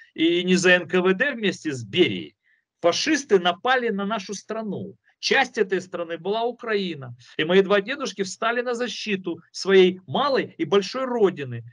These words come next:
Они защищали свою землю, своих, м, к-, родственников, не знаю, жён, матерей, детей, да, и, и так далее. И поэтому, да, девятого мая я буду и, и своим детям рассказывать, и фотографии показывать,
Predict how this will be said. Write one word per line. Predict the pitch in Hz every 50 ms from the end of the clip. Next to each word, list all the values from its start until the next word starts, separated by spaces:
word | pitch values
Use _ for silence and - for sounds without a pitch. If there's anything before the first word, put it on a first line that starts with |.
| _ _ -
Они | 180 226 277
защищали | 254 247 226 190 202 190 196 247 240 233
свою | 196 180 190 214 254 262
землю, | 208 156 165 214 247 247 233 196
своих, | 185 - 147 147 175 196 190 190
м, | - 131 120 113 113
к-, | - 113 110 - - _ _ _ _
родственников, | 139 131 143 190 233 196 - - - 175 160 156
не | 165 160
знаю, | 156 143 123
жён, | 117 - - 143 185 208 220 202 180 151 139
матерей, | 135 147 131 - - 165 147 156 180 185 170 143 117 113 - _ _
детей, | 110 104 147 135 117 - 151 175 196 190 180 139 107 110 - _ _ _ _ _ _
да, | - 104 135 139 143 139 135 135 _ _ _
и, | 127 139 147 156 180 208 202
и | 190
так | 190 202 180 160
далее. | 147 151 120 95 82 78 78 - _ _ _ _ _ _ _ _ _
И | - 120
поэтому, | 117 151 156 156 151 147
да, | 131 120 151 185 233 247
девятого | 190 180 160 190 220 220 - 196 190 180
мая | 156 139 165 196 208 202 180 147 139 _ _ _ _ _ _ _ _ _ _ _ -
я | 131 151 156
буду | 135 160 196 190 196 185
и, | 170 170 165 180 190 180
и |
своим | - - - 170 180 208 214 190 -
детям | 123 143 190 - - - 196 180 175
рассказывать, | 175 175 - - - 156 185 208 190 170 165 156 151 180
и |
фотографии | 185 185 185 185 - - 135 131 170 208 202 190 - 165
показывать, | 151 - - 156 151 - 151 147 143 131 127 131 131 131